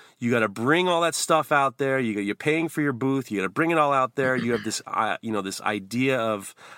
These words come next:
"I gotta sell these knives," and maybe the first day people come around, you don't even know if they're your customers. I, I, I know that most of the people who go to the Blade Show might not necessarily be culinary people.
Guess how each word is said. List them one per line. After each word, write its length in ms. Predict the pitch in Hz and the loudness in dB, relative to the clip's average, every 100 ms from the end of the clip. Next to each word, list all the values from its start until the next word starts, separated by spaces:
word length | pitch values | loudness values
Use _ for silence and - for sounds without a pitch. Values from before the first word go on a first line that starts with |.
| - | -14
"I 80 | 95 | -4
gotta 240 | 98 104 | 0 0
sell 340 | 104 139 127 131 | 0 0 0 0
these 220 | 139 127 | -2 0
knives," 500 | 139 135 135 135 104 | 0 2 0 -2 -2
and 160 | 98 - - - | -4 -6 -20 -4
maybe 160 | 113 117 | -2 0
the 120 | 127 | -2
first 340 | - 143 135 | 2 2 2
day 140 | 151 139 | -2 0
people 280 | 143 143 | -2 -4
come 200 | 127 143 | -2 0
around, 320 | 135 135 131 127 | 2 2 2 0
you 80 | |
don't 100 | 131 | -2
even 220 | 139 123 123 | -2 0 0
know 180 | 135 | 0
if 100 | 131 | -2
they're 140 | - 123 | -2 -4
your 220 | 117 113 | -2 -4
customers. 760 | - 135 - 131 131 127 127 - | -2 -2 -2 -4 -2 -2 -4 -4
I, 80 | 110 | -4
I, 380 | 113 123 123 117 | -2 -2 0 0
I 20 | |
know 260 | 135 139 135 | 0 0 0
that 100 | 123 | 0
most 220 | 123 135 | 0 0
of 60 | - | -2
the 60 | |
people 260 | 135 135 127 | -4 -2 0
who 80 | 117 | 0
go 60 | |
to 60 | 107 | -2
the 80 | 98 | -4
Blade 320 | 92 113 131 | -4 -2 -2
Show 380 | - 135 131 120 - - | 0 0 0 -4 -14 -12
might 380 | - 107 123 139 | -2 2 2 2
not 200 | 127 127 127 | 2 2 2
necessarily 580 | 123 123 - 123 123 | -2 -2 0 0 2
be 320 | 113 120 120 110 | 0 0 -2 -4
culinary 500 | - 120 123 123 127 | 0 0 2 0 -2
people. 480 | 135 123 127 127 | -4 -4 -2 -2